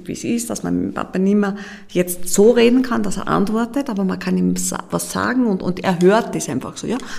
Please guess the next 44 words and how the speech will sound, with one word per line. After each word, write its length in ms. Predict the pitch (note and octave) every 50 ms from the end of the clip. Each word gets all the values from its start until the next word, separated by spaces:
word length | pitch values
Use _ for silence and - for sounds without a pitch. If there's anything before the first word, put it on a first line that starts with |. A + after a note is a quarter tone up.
| - -
Man 100 | F#3+ -
kann 180 | - F#3+ F#3
ihn 120 | F#3 F3+ -
angreifen, 600 | - D#3+ F3+ G#3+ G#3 G3+ F#3+ - - - F#3+ F3+
man 120 | F3+ F3+
kann 140 | F3+ F3+ F3
ihn 120 | F3+ F3+
streicheln, 560 | F3+ - - - - - - E3 - - - -
ja. 120 | - - - - - - - - - - - - - - - - - - - -
Und 180 | - G3+ F#3+ F#3
ob 100 | - -
sie 120 | - -
dann 160 | - D3+ -
reingehen 580 | - - - G#3+ A3 A3+ A3+ A3 A3 A3 F#3+ F#3+
wollen 280 | G#3 A3 A3+ A#3 - - -
und, 240 | - E3 E3 E3+ - - - - -
äh, 180 | F3 E3+ E3 F3 - -
dann, 280 | E3+ E3 E3+ E3+ E3 - -
dann 140 | F3 E3+ E3 -
sind 160 | - F#3 E3+
wir 40 | E3
ins 160 | D#3+ - -
Zimmer 220 | - G#3 G#3+ A3
gegangen 320 | - G3+ F#3+ G3 G3+ - -
und 220 | - F3 - -
bei 100 | - E3
der 200 | E3 E3+ E3+ -
Tür 280 | - F#3 G3 G#3+ A3 G3+ A3
war 100 | - -
das 180 | - F#3 -
dann 180 | - - F3+ F3+
so, 200 | F3+ F#3 G3 F#3 - - - - - - - - - - -
dass, 440 | - F3 F3+ F3+ - - - - - - - - - - - - - - - - - - - - - - -
dass 220 | - F#3 - -
die 120 | - F#3+ -
beiden 500 | - - - - B2 - - G#3+ A3 G#3
hingestürmt 920 | - - - G#3 A3+ C4+ E4+ F4 - - - - - G#3+ G#3+ A3 G#3+ A3
sind 240 | - A3+ B3 - -
zum 160 | G3 F3 -
Bett, 300 | - - D3+ - - -
einer 180 | - F#3 F3+
links 280 | F#3 F#3+ G#3 G#3 G3+ -
und 120 | F#3+ - G3
rechts, 240 | - F#3 F#3+ -